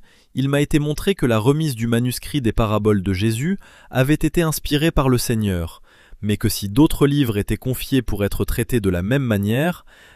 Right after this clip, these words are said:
les dispositions prises pour leur vente provoqueraient une série d'influences qui entraveraient la façon de traiter les plus grands livres.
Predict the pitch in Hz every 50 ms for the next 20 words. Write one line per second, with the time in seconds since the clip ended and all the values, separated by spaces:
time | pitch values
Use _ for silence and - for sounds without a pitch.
0 | - - 110 120 120 147 170 - - 170 160 160 160 - - 143 131 120 - -
1 | - 185 160 - - - 110 101 101 101 98 95 104 98 120 143 175 196 - -
2 | - - - 151 139 139 147 139 - - 190 185 165 135 - - - 165 156 175
3 | 156 135 139 135 - - 127 117 110 113 127 156 175 - - - - - - -
4 | - - - - 139 147 165 160 - - 165 147 143 165 180 175 143 120 - 135
5 | - - - 175 156 113 107 - - 127 - - 165 151 107 92 - - 101 92
6 | 101 98 101 131 139 123 101 92 87 80 80 78 80 78